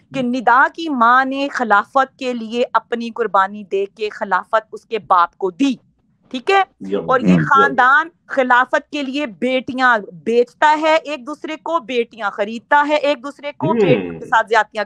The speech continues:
Speaker 1: करता है। ये इस खानदान की कहाँ से आप लेके आएंगे जिनके अंदर ये बुनियादी इखलाकी मेयार नहीं है? आप उनको नबूवतों पे बिठा रहे हैं और खिलाफतों पे बिठा रहे हैं। डूब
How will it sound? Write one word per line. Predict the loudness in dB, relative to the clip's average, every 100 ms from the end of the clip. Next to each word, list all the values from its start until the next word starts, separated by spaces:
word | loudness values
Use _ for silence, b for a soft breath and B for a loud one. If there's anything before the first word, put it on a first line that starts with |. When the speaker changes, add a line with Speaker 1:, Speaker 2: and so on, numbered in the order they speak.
| 0
Speaker 1:
करता | 0 2
है। | 2 2 -2
ये | -6 -12 _ _ _
इस | -8 -8
खानदान | -4 2 2 2 2 4 2 -4
की | -6 -8 -8 _ -6
कहाँ | -2 0 0 0
से | -2 -2
आप | 2 2 0
लेके | -8 -6 -4
आएंगे | -4 -6
जिनके | -8 -6 -4
अंदर | -2 -2
ये | -4
बुनियादी | -12 -4 -2 0 2 0 2 -2
इखलाकी | -2 -4 0 0 -2 -4
मेयार | 0 2 0
नहीं | -4
है? | 0
आप | 0 0
उनको | -10 -12 -14 b b
नबूवतों | -6 -2 0 2 2 0
पे | 0
बिठा | 0 2 2
रहे | 2
हैं | 0
और | -2
खिलाफतों | 2 0 2 -2
पे | -2
बिठा | -2 0 2 2
रहे | 0
हैं। | -8 _ -8
डूब | -8